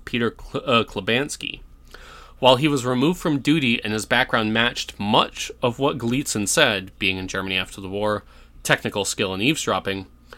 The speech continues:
no hard evidence was ever found against him, and he passed a polygraph, for what that's worth.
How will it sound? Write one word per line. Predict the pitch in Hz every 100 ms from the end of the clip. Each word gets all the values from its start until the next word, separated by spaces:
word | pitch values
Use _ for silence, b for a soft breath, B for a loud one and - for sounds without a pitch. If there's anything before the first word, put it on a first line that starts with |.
| B B B -
no | 113 175
hard | 170 196 175
evidence | 175 117 104 113
was | 98 -
ever | 123 151
found | - 156 127
against | 104 101 -
him, | 101 101 -
and | 110
he |
passed | - 117 104 -
a |
polygraph, | - 147 123 98 78 -
for | - -
what | - -
that's | - -
worth. | 117 - -